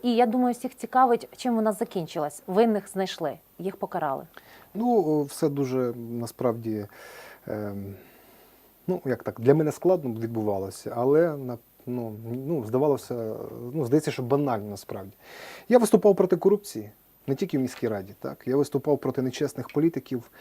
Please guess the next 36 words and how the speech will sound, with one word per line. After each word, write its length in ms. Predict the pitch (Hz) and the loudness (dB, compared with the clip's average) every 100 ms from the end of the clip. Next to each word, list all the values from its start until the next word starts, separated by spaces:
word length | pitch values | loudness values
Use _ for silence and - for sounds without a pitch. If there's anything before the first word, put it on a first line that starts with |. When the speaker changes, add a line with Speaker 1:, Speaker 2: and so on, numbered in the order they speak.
| - - | -20 -10
Speaker 2:
я 180 | 120 131 | 4 4
намагався 460 | 139 143 156 143 135 | 6 2 -2 -2 -4
завжди 340 | 123 127 131 | -2 0 2
говорити 500 | 131 131 139 135 127 | 2 4 4 2 0
правду. 380 | 123 131 113 104 | 0 2 2 0
Для 120 | 107 | -2
мене 160 | 131 127 | -2 -4
це 140 | - | -6
дуже 200 | 131 123 | -6 -4
важливо. 460 | 123 131 139 98 92 _ | -2 -2 0 -2 -4 _
Так 200 | - 139 | -6 -4
мене 120 | 143 131 | -2 -2
навчили 500 | 120 - 131 113 113 | -2 -2 -2 -2 -2
і 100 | 123 | -4
в 40 | |
духовній 380 | 135 - 180 175 | -4 0 0 0
семінарії, 580 | - 175 175 170 165 160 - - - - - - | -2 -2 0 -2 -4 -8 -16 -20 -20 -20 -18 -4
і 540 | 127 123 123 120 120 113 | 0 2 2 2 2 0
так 180 | - 143 | 0 0
мене 140 | 143 135 | 0 -2
вчили 340 | - 143 135 | 0 2 2
мої 200 | 139 131 | 2 0
батьки, 380 | 127 123 - 107 | -2 -4 -4 -8
і 140 | 104 | -8
в 80 | 110 | -2
тому 200 | 139 131 | 0 0
числі, 480 | 123 123 131 131 123 | -6 -8 -2 0 2
м, 380 | 117 110 110 110 - | 0 -4 -8 -10 -12
мої 300 | 123 127 131 | -6 -2 0
дідусі, 500 | 127 131 135 - 165 | 0 -4 -6 -2 -2
прадідусі, 760 | 151 135 135 131 127 - 170 147 | 0 0 0 -2 -4 -2 0 0
які 460 | 127 - 127 123 | -2 -2 0 0
теж, 420 | 113 139 - - | 0 -2 -2 -10
е, 40 | 113 107 107 107 104 107 | -10 -10 -10 -12 -12 -8
боролися 540 | 113 135 127 120 - | 2 4 4 0 -6
за 460 | 117 120 110 107 | -4 -2 -2 -4